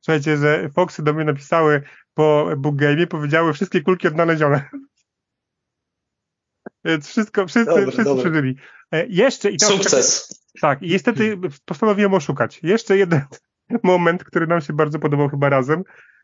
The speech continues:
Speaker 1: to było granie w gry Super Mario de-, od Epoch Games na gralni. Nie wiem, czemu Epoch Games nie zrobiło, em, swojego sto-, sto-, stoiska, bo było oblegane po prostu przez dzieciaki i nie tylko.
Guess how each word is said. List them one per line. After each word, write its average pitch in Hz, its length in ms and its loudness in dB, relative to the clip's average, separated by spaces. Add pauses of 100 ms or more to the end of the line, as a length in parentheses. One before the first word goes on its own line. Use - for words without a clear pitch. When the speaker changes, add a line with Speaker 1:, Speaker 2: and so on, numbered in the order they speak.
Speaker 1:
to 156 120 0
było 160 380 2
granie 170 600 0
w 143 100 -8
gry 143 360 0
Super 147 420 -2
Mario 143 400 2
de-, 139 160 0
od 147 180 0
Epoch 147 340 0
Games 139 440 0 (320)
na 135 460 2
gralni. 127 480 0
Nie 170 120 0
wiem, 170 120 0
czemu 156 220 -2
Epoch 151 240 -2
Games 147 300 -2
nie 147 100 0
zrobiło, 151 500 -2
em, 143 400 0
swojego 147 320 -4
sto-, 160 280 -4
sto-, 147 180 -8
stoiska, 160 560 -4 (440)
bo 147 80 0
było 180 260 2
oblegane 170 600 0
po 151 140 -6
prostu 151 280 -4
przez 147 200 -6
dzieciaki 151 460 -4
i 147 60 -4
nie 143 120 -4
tylko. 165 520 -2